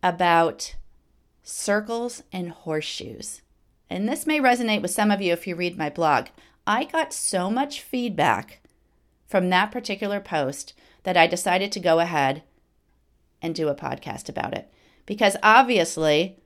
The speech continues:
a lot of people find it relatable. And as I start today, I wanted to take a minute just to introduce you to a woman that I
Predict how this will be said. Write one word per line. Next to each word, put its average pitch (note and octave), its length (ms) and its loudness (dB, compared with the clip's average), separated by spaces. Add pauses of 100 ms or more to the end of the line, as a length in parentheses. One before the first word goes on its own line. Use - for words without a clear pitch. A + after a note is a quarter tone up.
(260)
a E3+ 140 4
lot F#3 360 6
of G#3 140 -2
people D3+ 560 -4 (200)
find D#3 320 -6
it C#3 100 -8
relatable. C#3+ 540 -6 (1500)
And A3 140 -2
as B3+ 160 4
I C4 80 4
start E4+ 400 -2
today, D3+ 540 0 (840)
I G#3 80 -4
wanted D4+ 360 -2
to A3+ 100 -8
take G#3 260 -4
a E3 60 -4
minute D3+ 540 -4 (1400)
just - 380 -10
to E3+ 420 -2 (440)
introduce G3 640 -2
you D#3+ 80 -4
to D#3+ 260 -4
a D3+ 60 0
woman D3 520 0 (1200)
that F#3 280 2
I B3+ 500 2